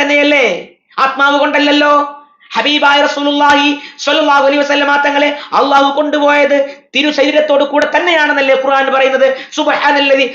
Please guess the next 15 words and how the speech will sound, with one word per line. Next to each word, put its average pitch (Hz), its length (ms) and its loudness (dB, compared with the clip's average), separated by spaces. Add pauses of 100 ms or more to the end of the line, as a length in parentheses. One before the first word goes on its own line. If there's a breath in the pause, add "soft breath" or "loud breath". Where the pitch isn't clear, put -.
(120)
അസ്റാ 302 500 0
ബിഅബ്ദിഹി 269 560 -2
ലൈലൻ 269 380 0
മിനൽ 262 200 -2
മസ്ജിദിൽ 254 340 -4
ഹറാമി 240 400 0 (260 loud breath)
ഇലൽ 240 140 2
മസ്ജിദിൽ 247 360 -4
അഖ്സ 262 360 -4
അല്ലദി 247 280 0
ബാറക്നാ 233 420 -2
ഹൗലഹു. 190 760 -2 (420)
മിഅ്റാജ് 220 640 0 (340 loud breath)
വളരെയധികം 214 580 -2
സത്യമല്ലേ? 202 840 -4